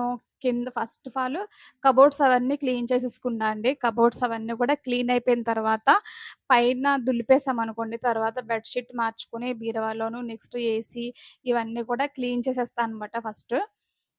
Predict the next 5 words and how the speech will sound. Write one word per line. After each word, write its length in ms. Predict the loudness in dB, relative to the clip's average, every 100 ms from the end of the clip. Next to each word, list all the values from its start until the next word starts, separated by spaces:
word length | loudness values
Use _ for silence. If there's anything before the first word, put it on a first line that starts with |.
| _ _ _ _ _ _ _ _ _ _ -8
ఏదన్నా 440 | 2 4 6 4
గానీ 240 | 2 2 2
కొంచెం 340 | 2 2 2 4
ప్లానెడ్‌గా 540 | 6 6 8 8 8
చేసుకుంటే 540 | 8 6 6 -2 0